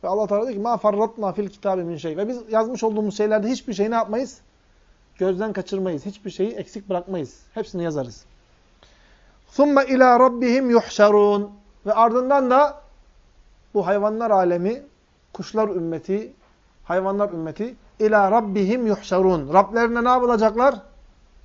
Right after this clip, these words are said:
Haşrolunacaklar, diriltilecekler. Yani şöyle değil. Bu hayvanlar dünyada öldü, bitti. Zaten mükellef değillerdi.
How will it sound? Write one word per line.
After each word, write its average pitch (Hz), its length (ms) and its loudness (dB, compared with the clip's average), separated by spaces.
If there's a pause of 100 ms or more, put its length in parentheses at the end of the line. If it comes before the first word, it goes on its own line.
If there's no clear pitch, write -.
(520)
Haşrolunacaklar, 156 1000 -6
diriltilecekler. 160 840 -4 (360)
Yani 160 240 -2 (600)
şöyle 170 320 -8
değil. 175 320 -2 (400)
Bu 180 80 -2
hayvanlar 170 420 -4
dünyada 165 340 -2
öldü, 170 380 0
bitti. 226 400 -2
Zaten 196 300 0
mükellef 185 580 -2
değillerdi. 196 680 4